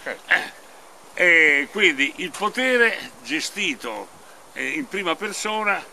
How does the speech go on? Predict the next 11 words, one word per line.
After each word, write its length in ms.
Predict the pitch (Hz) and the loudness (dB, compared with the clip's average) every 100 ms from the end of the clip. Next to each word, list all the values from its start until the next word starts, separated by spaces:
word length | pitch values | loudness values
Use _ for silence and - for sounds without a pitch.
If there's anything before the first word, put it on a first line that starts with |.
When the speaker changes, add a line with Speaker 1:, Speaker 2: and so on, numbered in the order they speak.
| - - - | -20 -20 -6
Speaker 2:
da 160 | 156 | 0
un 120 | 165 143 | 0 2
banchiere 680 | 208 208 175 160 123 135 - | 0 0 0 2 2 -2 -2
che, 160 | 180 | 0
vedi 300 | 156 226 226 | 2 2 0
caso, 420 | 214 170 147 120 147 | 0 4 4 2 -2
è 140 | 214 | -2
contemporaneamente 960 | - 185 - 190 196 202 208 196 185 196 | -2 -6 -4 -4 -2 -2 0 0 0 2
anche 220 | 165 131 | 2 2
un 100 | 156 | -6
gesuita. 560 | 135 151 143 110 92 | -6 -6 -6 -10 -14